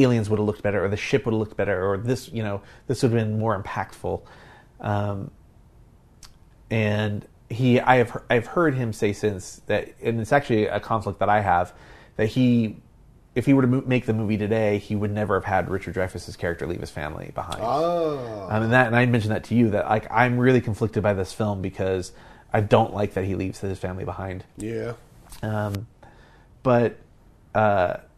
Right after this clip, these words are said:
Speaker 1: he really wanted to, to add some things to the film.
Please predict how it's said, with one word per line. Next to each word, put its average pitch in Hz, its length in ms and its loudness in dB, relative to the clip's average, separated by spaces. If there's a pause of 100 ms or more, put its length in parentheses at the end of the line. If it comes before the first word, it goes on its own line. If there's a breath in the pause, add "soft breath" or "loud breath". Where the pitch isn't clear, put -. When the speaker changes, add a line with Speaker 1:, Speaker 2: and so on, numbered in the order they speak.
(1600)
Speaker 1:
he 147 240 0
really 143 320 8
wanted 127 460 4
to, 113 520 2 (420)
to 110 300 0
add 113 240 4
some 170 180 -2
things 180 280 -2
to - 80 -6
the 180 100 -2
film. 196 400 -2